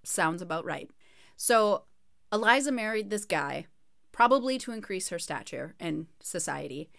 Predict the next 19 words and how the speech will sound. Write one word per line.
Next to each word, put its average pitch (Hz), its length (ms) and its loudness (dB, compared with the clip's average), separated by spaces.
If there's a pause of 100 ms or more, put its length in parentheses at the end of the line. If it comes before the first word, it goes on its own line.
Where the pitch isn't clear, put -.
(380)
and 156 320 -2
he 202 180 -12
probably 220 420 -6
married 185 460 -4
her 202 400 0 (340)
for 202 140 0
all 160 140 2
of 143 80 -8
her 170 120 -10
money, 196 460 -4 (240)
'cause - 140 -16
she's 147 320 -10 (160)
a - 40 -12 (600)
fantastic 190 480 -4
boss 190 240 -2
lady. 139 320 -10 (800)
However, 190 720 0 (340)
Burr 226 460 0
himself, 185 680 0